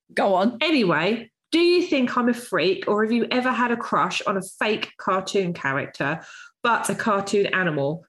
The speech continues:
Speaker 2: God, it sounds so fucked up every time I write it, holding head in shame. Well, first of all, don't hold your head in shame, because it's not necessarily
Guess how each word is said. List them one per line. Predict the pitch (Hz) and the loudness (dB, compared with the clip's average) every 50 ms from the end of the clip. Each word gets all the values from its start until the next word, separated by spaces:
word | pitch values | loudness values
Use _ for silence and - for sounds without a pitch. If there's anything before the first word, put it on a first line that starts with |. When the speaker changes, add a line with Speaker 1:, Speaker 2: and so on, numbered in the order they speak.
| _ _ | _ _
Speaker 2:
God, | - 233 208 | 0 0 0
it | - 190 | 0 0
sounds | - - 226 208 202 202 196 | -2 0 0 0 0 0 -2
so | - - 233 247 247 | -2 -2 0 0 0
fucked | 247 - 220 - - - - | -2 -2 -4 -4 -2 -2 -2
up | 185 - - | -4 -2 0
every | - 202 196 208 | -2 0 0 0
time | 208 - 208 196 190 190 | -2 0 -2 0 2 2
I | 190 | 2
write | 185 175 165 151 165 165 - | 2 2 2 0 0 -2 -2
it, | 165 151 - | -4 -4 -4
holding | - - - 202 190 190 208 185 180 | -4 -2 2 2 2 2 2 0 0
head | 170 190 175 170 | 0 -2 -2 0
in | 175 165 | 0 0
shame. | 170 165 - 180 156 143 139 151 190 | 0 0 0 -2 0 0 -2 0 0
Well, | 226 233 | -2 -2
first | 233 - 440 427 427 - - | 0 0 0 0 0 -2 -4
of | 214 165 | -2 0
all, | 151 139 160 196 254 - - - - _ | 2 2 2 2 2 0 -4 -10 -6 _
don't | 494 508 403 262 | 0 2 2 4
hold | 208 180 165 165 | 2 2 2 0
your | 175 160 | 0 0
head | 165 170 165 | 0 -2 -2
in | 156 147 | -2 -4
shame, | - - 147 135 147 165 220 233 226 - - - - | -2 0 0 0 2 2 0 0 -2 -6 -10 -6 -4
because | 277 285 311 277 | 0 2 2 2
it's | 294 262 269 | 2 2 0
not | 320 370 277 262 | 0 0 0 0
necessarily | 302 294 294 262 - - 285 262 254 240 214 185 165 180 214 - - - | -2 -2 -2 -6 -4 -2 -2 0 2 2 2 2 2 2 0 -2 -4 -10